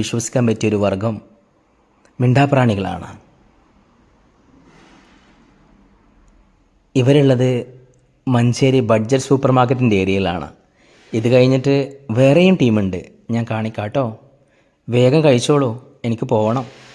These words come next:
സംസാരിച്ചിരിക്കാൻ ഒട്ടും സമയമില്ല. ഇനി എന്ന് വരും? വരൂന്നേ, ഇടയ്ക്കിടയ്ക്ക് വരും.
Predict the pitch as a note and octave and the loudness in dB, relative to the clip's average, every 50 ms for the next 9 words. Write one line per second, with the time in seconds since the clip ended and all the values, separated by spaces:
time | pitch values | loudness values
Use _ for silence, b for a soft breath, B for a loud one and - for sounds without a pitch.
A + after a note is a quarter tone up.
0 | B B B B B B B B B - - - C#3+ C3+ C#3 - E3 E3 D#3+ D#3+ | B B B B B B B B B -10 -4 0 0 0 2 2 2 2 2 2
1 | - E3 D#3+ D#3+ - E3 E3 E3 E3 E3 - - - B2 A#2+ A#2+ - F#3+ F3+ - | 2 0 0 2 2 0 0 0 -2 -8 -12 -6 -2 -2 -2 0 0 0 0 2
2 | C#3 A#2 G#2+ A#2 B2 A2+ G2+ F#2+ F#2+ F#2+ - - - - _ _ _ _ _ _ | 0 0 0 0 -2 -2 -4 -4 -6 -6 -8 -12 -18 -20 _ _ _ _ _ _
3 | _ _ _ _ _ _ _ _ _ _ _ _ _ _ _ _ _ _ _ _ | _ _ _ _ _ _ _ _ _ _ _ _ _ _ _ _ _ _ _ _
4 | _ _ _ _ - B2 B2 C3+ D#3 C#3 C3 C3+ C#3+ C3 B2 A#2 A#2 A#2 A#2 A#2 | _ _ _ _ -4 -2 0 2 2 2 2 2 2 2 2 0 0 -4 -6 -10
5 | - - _ _ _ _ _ _ _ - G#2+ A2 A2 G#2+ A2 A#2 C3 C3 B2 A2 | -16 -20 _ _ _ _ _ _ _ -6 -2 -2 0 0 2 2 2 2 2 0
6 | G#2 A2+ - - _ _ _ _ _ _ _ _ _ - - B2 A#2+ C3 - - | -2 -6 -12 -16 _ _ _ _ _ _ _ _ _ -6 -4 0 0 0 2 2
7 | B2 G#2+ G2+ - A#2 G2 G2 G2 G2 | 0 0 0 -2 -2 -2 -2 -4 -6